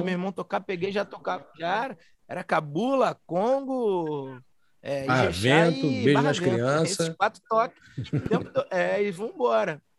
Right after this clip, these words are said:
Speaker 1: Então, por exemplo, isso aí era, ia lá na, no centro do meu irmão. Eu não era do centro, eu ia só pra ajudar. E aí, num centro que minha mãe começou a fazer parte, que era na mesma rua onde eu morava, que aí eu, eu indo lá num dia, numa gira de Exu,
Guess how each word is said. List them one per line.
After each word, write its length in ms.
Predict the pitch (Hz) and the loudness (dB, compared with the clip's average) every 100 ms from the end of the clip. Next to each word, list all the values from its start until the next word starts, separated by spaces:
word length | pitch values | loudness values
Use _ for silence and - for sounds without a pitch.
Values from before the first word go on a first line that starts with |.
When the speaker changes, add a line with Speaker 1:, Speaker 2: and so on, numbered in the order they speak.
| _ - | _ -8
Speaker 1:
Então, 500 | 254 220 269 294 302 | -8 -2 -2 0 0
por 120 | 254 | 2
exemplo, 380 | 208 185 180 214 | 2 0 -2 -6
isso 180 | 220 | -2
aí 220 | 220 220 254 | 0 2 2
era, 160 | 240 | 0
ia 240 | 190 226 214 | 2 2 4
lá 160 | 214 185 170 - | 2 -2 -14 -6
na, 240 | 190 190 - | -2 -2 -2
no 140 | 196 | -4
centro 280 | - 208 196 | -2 -4 -4
do 80 | 190 | -2
meu 100 | 190 | 2
irmão. 240 | 180 233 - | 2 0 2
Eu 160 | 254 | 2
não 220 | 247 277 277 | 2 2 4
era 180 | 240 | 2
do 120 | 220 170 | 0 -4
centro, 380 | - 208 202 | -4 -2 2
eu 40 | 202 | 2
ia 100 | 202 | 2
só 140 | 190 | -4
pra 120 | 190 | -4
ajudar. 420 | 196 165 156 185 - _ _ _ _ _ - | -4 -4 -2 -2 -4 _ _ _ _ _ -6
E 200 | 208 226 | 2 4
aí, 240 | 220 240 | 4 2
num 140 | 269 247 | 0 0
centro 460 | - 247 254 254 | 0 0 -2 -8
que 100 | 208 | -4
minha 160 | 233 202 | -2 0
mãe 100 | 214 | -2
começou 280 | 220 214 220 | -2 -2 0
a 40 | |
fazer 260 | 196 190 180 | -2 -2 -2
parte, 360 | 175 226 - | 0 -2 -2
que 80 | - | -4
era 160 | 185 185 | -2 0
na 240 | 185 175 | -2 -2
mesma 260 | 165 214 226 | -2 0 0
rua 120 | 185 | 0
onde 100 | 185 | -2
eu 40 | 170 | -2
morava, 540 | 165 175 233 185 135 _ _ _ _ _ - | -2 -2 -2 -4 -12 _ _ _ _ _ -4
que 80 | 175 | 0
aí 100 | 196 | 2
eu, 240 | 214 214 _ - | 0 -2 _ -6
eu 260 | 196 208 - | -2 -2 -2
indo 220 | 214 220 | -2 0
lá 160 | 208 214 | 0 0
num 180 | 214 | 0
dia, 180 | 160 185 | -2 -2
numa 280 | 220 220 185 | -2 -2 -2
gira 240 | 165 196 | 0 0
de 100 | 185 | 0
Exu, 560 | 196 175 - 180 220 | -2 -2 -6 -6 -4